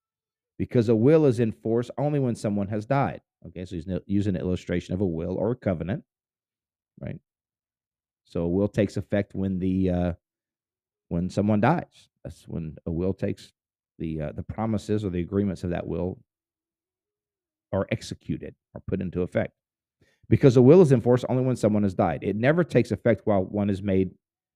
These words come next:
while the one who made it is living. This is why even the first covenant was not put into effect without blood. When Moses had proclaimed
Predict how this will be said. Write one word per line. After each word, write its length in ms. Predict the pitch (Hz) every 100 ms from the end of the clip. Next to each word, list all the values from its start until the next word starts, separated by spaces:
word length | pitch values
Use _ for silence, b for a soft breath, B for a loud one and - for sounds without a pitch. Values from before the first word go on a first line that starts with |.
| _ -
while 240 | 107 104
the 140 | 101
one 320 | 98 104 110 104
who 260 | 107 101
made 340 | 92 107 151 107
it 200 | 92 -
is 160 | 113
living. 300 | 143 165 - - _ _ _ _ _ -
This 140 | 156
is 120 | 180 151
why 300 | 123 113 - _ _ _
even 640 | 135 170 185 143 127 135 -
the 140 | 113 101
first 460 | - 131 165 -
covenant 460 | - 85 76 92 -
was 240 | 90 104 98
not 300 | 113 117 -
put 200 | - 117
into 300 | 107 104 -
effect 680 | - 90 _ - 123 110 _ _ _ _ _
without 420 | 113 104 82 85 -
blood. 400 | 82 73 - - _ _ _ _ _ _ _ _
When 280 | 117 120 117
Moses 420 | 123 151 185 175
had 180 | 131 -
proclaimed 460 | 113 - 120 107